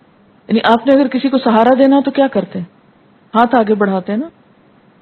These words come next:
या अपने कंधे पे कहते हैं, "यहाँ कंधे पे हाथ रख लें",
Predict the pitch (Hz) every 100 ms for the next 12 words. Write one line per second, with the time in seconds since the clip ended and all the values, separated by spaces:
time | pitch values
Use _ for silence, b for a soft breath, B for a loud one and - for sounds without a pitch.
0 | _ _ _ 202 226 - 202 220 233 226
1 | 247 254 254 247 240 226 226 226 196 175
2 | 175 175 175